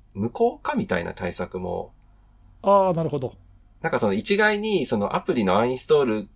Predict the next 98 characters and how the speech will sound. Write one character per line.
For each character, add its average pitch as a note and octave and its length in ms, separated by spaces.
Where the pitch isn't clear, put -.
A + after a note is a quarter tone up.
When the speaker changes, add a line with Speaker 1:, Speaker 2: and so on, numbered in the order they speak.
Speaker 1:
が A#2 160
全 D3 220
部 A2 100
に F2+ 100
適 G2 220
用 G#2 100
で G#2 100
き B2 100
る A2 80
か G2 100
っ F#2 40
て - 80
言 F#2+ 80
わ - 20
れ F#2 80
る - 0
と、 F#2+ 120
結 - 160
構 G2 120
そ - 100
の F2+ 280
環 F3 260
境 F#3 260
ご F#3 100
と C3+ 100
に F2+ 80
よ F2 80
っ - 40
て - 200
で F#2+ 120
き - 100
た - 160
り F#2 140
で F2 120
き - 80
な F#2+ 80
か - 100
っ - 80
た F2 140
り D#2+ 80
も D#2 100
あ D#2 60
る E2+ 80
ら E2+ 100
し - 120
く - 80
て、 - 200
そ - 120
も C3 100
そ B2 120
も E2 280
そ G2 160
う F#2 40
い F#2 140
う F2+ 80
ア G#2+ 80
ン A2 40
イ - 20
ン G#2+ 40
ス - 40
ト C3 80
ー - 20
ル F2+ 60
が - 60
で F#2 140
き A#2+ 100
な A2+ 80
か G2+ 80
っ - 120
た G#2 120
み F2+ 80
た E2+ 100
い E2 40
な E2 60
の D#2+ 60
も - 80
あ - 40
っ - 80
た E2+ 100
り D#2+ 100
し - 80
て、 F2 240
Speaker 2:
お A#2 400
ー。 - 20
Speaker 1:
ま G#2 60
あ、 - 20
な C3 120
ん A#2 40
で E2+ 100
そ A#2 140
れ A#2+ 120
が、 A#2+ 340
あ G2+ 100
の、 F#2 640
な G2 100
ん - 20
だ、 - 220
必 A2+ 160